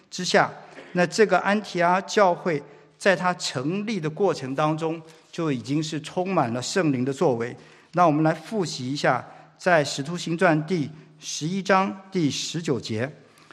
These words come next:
讲到那些因为斯提凡的事情遭遇逼迫而患难四散的门徒，说他们一直走走走，后来有一些人，他们就走到了这座叫做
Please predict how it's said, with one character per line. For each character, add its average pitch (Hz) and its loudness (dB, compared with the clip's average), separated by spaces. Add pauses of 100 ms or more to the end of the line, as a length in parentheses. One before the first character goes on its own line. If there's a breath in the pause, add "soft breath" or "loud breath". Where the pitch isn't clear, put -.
讲 143 2
到 190 6
那 185 0
些 175 -4
因 196 -6
为 196 0
斯 - -6
提 220 -8 (280)
凡 127 0
的 127 -6
事 190 -2
情 120 -4 (280 loud breath)
遭 185 4
遇 175 0
逼 185 -6
迫 170 -2
而 131 -2
患 165 4
难 160 2
四 151 -4
散 160 2
的 143 2
门 127 -2
徒， 131 -6 (360 loud breath)
说 185 2
他 190 4
们 196 2
一 196 -6
直 190 -4
走 170 4
走 190 4
走， 160 0 (120 loud breath)
后 185 2
来 165 4
有 139 0
一 151 -2
些 185 4
人， 139 2
他 160 -4
们 160 -4
就 170 -2
走 139 0
到 147 4
了 127 2 (220 loud breath)
这 156 -4
座 156 -2
叫 151 2
做 143 0